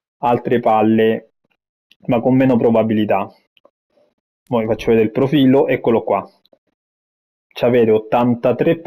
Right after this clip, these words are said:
punto sei per cento la possibilità di prendere la Silver Ball, tredici punto cinque per cento di prendere una Gold Ball e due punto nove per cento. Quindi si chiama Silver Ball perché la maggiore percentuale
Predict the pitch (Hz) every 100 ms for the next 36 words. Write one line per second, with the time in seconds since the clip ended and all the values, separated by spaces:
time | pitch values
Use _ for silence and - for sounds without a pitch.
0 | - - - - - 151 139 131 - 147
1 | 135 - 120 120 - 147 135 139 127 -
2 | - - 117 120 - 123 131 127 117 117
3 | 113 113 110 110 - 143 127 113 - 104
4 | 98 98 101 - 147 139 131 127 120 131
5 | 120 120 - 120 117 120 - 131 117 110
6 | 107 110 107 107 107 113 120 113 107 113
7 | 107 113 107 104 165 180 _ _ _ _
8 | - 147 170 151 139 143 170 156 135 135
9 | 123 120 123 117 160 139 120 123 156 131
10 | - 135 160 156 131 135 139 143 120 -
11 | 123 120 - _ _ - _ _ - 131
12 | 139 147 156 143 131 151 120 131 - 160
13 | 147 135 131 131 131 135 -